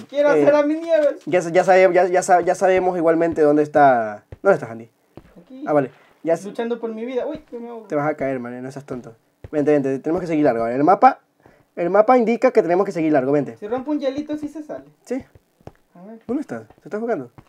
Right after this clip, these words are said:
Speaker 1: No, estoy aquí afuera.
Speaker 2: Ah, no, el hielo no, el hielo tienes que romperlo con
Speaker 1: Con toque sea.
Speaker 2: Sí.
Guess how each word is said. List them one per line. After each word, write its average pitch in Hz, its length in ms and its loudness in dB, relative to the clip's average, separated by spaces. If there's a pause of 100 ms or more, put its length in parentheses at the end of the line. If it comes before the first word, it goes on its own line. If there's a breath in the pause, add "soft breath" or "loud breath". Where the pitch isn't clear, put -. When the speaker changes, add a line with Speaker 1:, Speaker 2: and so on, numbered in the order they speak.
(200)
Speaker 1:
No, 285 180 -16
estoy 254 200 -16
aquí 247 100 -20
afuera. 240 300 -20
Speaker 2:
Ah, 170 100 2
no, 220 220 2
el 190 80 0
hielo 208 180 2
no, 160 140 -2
el 151 80 -2
hielo 180 160 -4
tienes 190 180 -6
que 175 100 -6
romperlo 139 400 -6
con 107 280 -12
Speaker 1:
Con 156 160 -18
toque 156 260 -18
sea. 139 260 -20
Speaker 2:
Sí. 131 160 -14